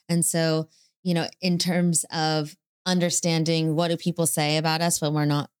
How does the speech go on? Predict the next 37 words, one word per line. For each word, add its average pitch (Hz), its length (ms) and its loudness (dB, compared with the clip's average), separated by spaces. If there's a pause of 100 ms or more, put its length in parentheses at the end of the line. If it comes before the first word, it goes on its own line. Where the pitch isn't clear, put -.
(180)
in 151 140 -2
the 147 180 -4
room, 175 440 0 (220)
that's, - 580 -2
to 185 100 -2
me, 170 320 2
continues 165 580 -2
to 165 140 -6
be 156 160 -2
an 143 80 -4
interesting 151 560 -4
question, 196 520 -4
especially 170 920 -2 (320)
as 165 340 0
the 170 80 0
world 160 400 0
is 151 120 -2
evolving 143 540 -2
around 117 380 -4
us. - 340 -4 (360)
And 156 400 0 (360)
Burning 165 300 0
Man 160 220 0
Project 170 760 -2 (240)
wanting 160 460 0
to 160 160 -4
be, 156 500 -2 (320)
you 160 140 0
know, 147 140 0
responsive 156 880 -4
to 180 120 -2
that 156 200 -2
change - 480 -6
rather 76 220 -6
than, 117 340 -6 (380)
you 160 100 -4
know, 143 140 -4